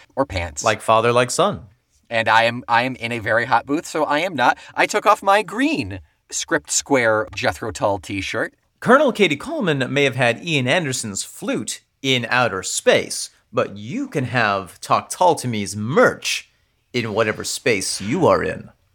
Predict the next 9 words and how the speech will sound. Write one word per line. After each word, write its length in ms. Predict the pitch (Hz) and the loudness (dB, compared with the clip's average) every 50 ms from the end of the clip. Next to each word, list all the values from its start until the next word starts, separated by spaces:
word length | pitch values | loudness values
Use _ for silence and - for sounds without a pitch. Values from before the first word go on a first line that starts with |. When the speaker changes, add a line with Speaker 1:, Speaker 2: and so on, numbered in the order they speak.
| _ _ _ _ _ _ _ _ _ _ - | _ _ _ _ _ _ _ _ _ _ -2
Speaker 2:
Basically 420 | - 131 120 - - 113 117 110 | 2 2 2 2 0 -2 -2 -2
the 80 | 107 117 | 0 0
same 300 | - - 107 101 104 107 | 2 4 4 2 2 0
thing. 320 | 101 95 82 - 69 - - _ _ _ _ _ _ _ - | -2 -4 -4 -4 -8 -14 -20 _ _ _ _ _ _ _ -2
Speaker 1:
Oh, 100 | 101 92 | 0 0
that 120 | 90 90 | 0 0
was 120 | 90 87 - | -2 -2 -2
so 280 | - - - 104 90 | -2 -2 -2 -2 -2
good. 380 | 82 76 82 71 71 78 95 | -2 -2 -2 -2 -2 -4 -8